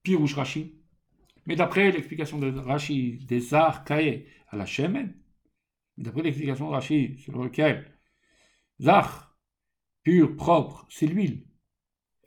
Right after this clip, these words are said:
Hare Shelo Ikpida Torah al Sha'at Ha'achana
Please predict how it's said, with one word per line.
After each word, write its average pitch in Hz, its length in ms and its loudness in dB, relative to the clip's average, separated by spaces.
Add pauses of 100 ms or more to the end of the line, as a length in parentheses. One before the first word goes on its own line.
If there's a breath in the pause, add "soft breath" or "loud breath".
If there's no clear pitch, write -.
(280 soft breath)
Hare 139 420 0
Shelo 143 280 0
Ikpida 143 360 -2
Torah 135 720 -4
al 120 220 -4
Sha'at 151 540 0
Ha'achana 131 840 -4